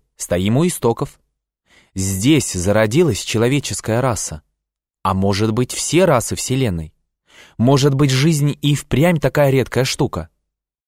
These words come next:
Всё, что нам попадалось в космосе, ростки из одного корня,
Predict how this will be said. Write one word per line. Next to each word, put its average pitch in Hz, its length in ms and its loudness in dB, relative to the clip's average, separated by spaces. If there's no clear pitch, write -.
Всё, - 300 2
что - 180 -2
нам 131 200 2
попадалось 135 480 2
в - 80 -14
космосе, 147 520 -2
ростки 143 460 0
из 117 120 2
одного 131 320 2
корня, 147 440 0